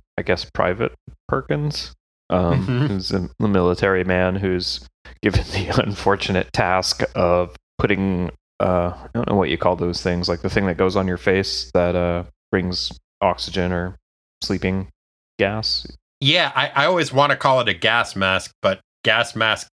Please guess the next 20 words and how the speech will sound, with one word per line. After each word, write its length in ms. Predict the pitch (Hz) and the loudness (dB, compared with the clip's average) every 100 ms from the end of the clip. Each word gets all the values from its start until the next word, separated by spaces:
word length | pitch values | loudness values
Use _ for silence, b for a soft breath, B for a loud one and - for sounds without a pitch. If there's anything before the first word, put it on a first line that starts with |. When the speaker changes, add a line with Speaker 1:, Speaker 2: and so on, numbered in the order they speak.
| _ | _
Speaker 2:
is 140 | 104 104 | -2 2
already 260 | 101 104 98 | 4 2 0
the 120 | 98 | 0
name 240 | 98 101 | 0 0
of 100 | 98 | -2
a 80 | 107 | -4
thing 280 | - 110 104 | -2 -2 0
that 120 | 98 | -2
has 220 | 101 101 | -2 -4
the 120 | 104 | -2
opposite 460 | 87 110 - 127 139 | 0 0 0 -2 -2
function. 640 | - 139 135 - 165 139 - | -2 -2 -2 -6 -6 -6 0
Speaker 1:
Yeah. 320 | 123 113 87 - _ _ _ _ | 2 2 0 -8 _ _ _ _
Yeah. 300 | - 95 90 90 | 0 2 0 -4
So 220 | - 95 90 | -6 -2 0
like 160 | 90 | 0
a 240 | 90 85 92 - | 0 -2 -6 -2
kind 140 | 113 | 0
of 80 | 92 | 2
respirator 680 | 92 - - 87 90 90 | 2 0 -2 0 0 0